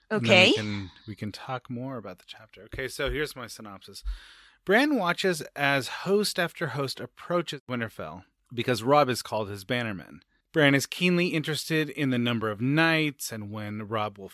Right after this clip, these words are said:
Speaker 1: feast the lords and when the Northmen will march south. He feels especially broken as he compares his new life with what might have been with functioning legs.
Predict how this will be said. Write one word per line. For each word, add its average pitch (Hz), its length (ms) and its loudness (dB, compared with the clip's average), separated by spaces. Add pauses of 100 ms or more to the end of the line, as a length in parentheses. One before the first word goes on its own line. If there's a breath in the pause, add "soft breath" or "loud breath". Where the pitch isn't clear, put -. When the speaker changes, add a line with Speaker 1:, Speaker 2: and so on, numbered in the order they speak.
Speaker 1:
feast - 440 -6
the 147 120 2
lords 123 680 4
and 101 140 -8
when 101 160 -8
the 98 60 -8
Northmen 113 520 -6
will 98 140 -8
march 87 300 -12
south. - 520 -16 (360)
He 107 180 -6
feels 110 260 -4
especially 117 640 -2
broken 131 520 2
as 101 180 -6
he 120 120 -4
compares 117 540 -2
his 104 200 -10
new 139 200 4
life 101 600 -4 (120)
with 117 180 -14
what 117 240 -8
might 135 320 0
have 110 200 -6
been 85 340 -18 (180)
with 110 120 -12
functioning 92 540 -8
legs. 80 520 -14